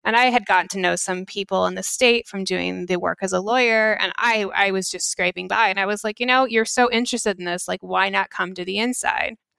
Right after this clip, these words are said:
So I did. And I started from the bottom again. And that was, you know, I can't tell you the amount of negative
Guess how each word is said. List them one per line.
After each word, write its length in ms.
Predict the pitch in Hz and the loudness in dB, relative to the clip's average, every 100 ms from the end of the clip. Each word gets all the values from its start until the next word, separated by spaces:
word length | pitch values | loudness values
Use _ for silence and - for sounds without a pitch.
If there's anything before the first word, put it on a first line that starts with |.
| - | -6
So 140 | - 208 | 0 2
I 80 | |
did. 280 | 220 349 185 | 4 2 0
And 140 | - 202 | 0 0
I 100 | 220 | 0
started 340 | 240 247 294 | 2 2 2
from 100 | 277 | 0
the 80 | 262 | 0
bottom 340 | 202 247 320 | 2 0 0
again. 320 | 185 170 - 180 | -2 -2 -4 -4
And 140 | 185 | 0
that 180 | 202 220 | 0 2
was, 200 | 226 - | 0 -2
you 100 | 214 | -2
know, 120 | 196 - | 0 2
I 220 | 202 214 | 2 2
can't 320 | - 196 185 | 0 -2 0
tell 220 | - 196 | 0 2
you 420 | 196 180 175 170 | 2 -2 -2 -4
the 140 | 175 185 | -2 -2
amount 400 | 180 175 175 170 | 2 2 2 2
of 260 | 165 175 - - _ _ _ | -2 -2 -12 -20 _ _ _
negative 720 | 196 190 220 214 208 196 190 | -4 2 4 4 4 2 -2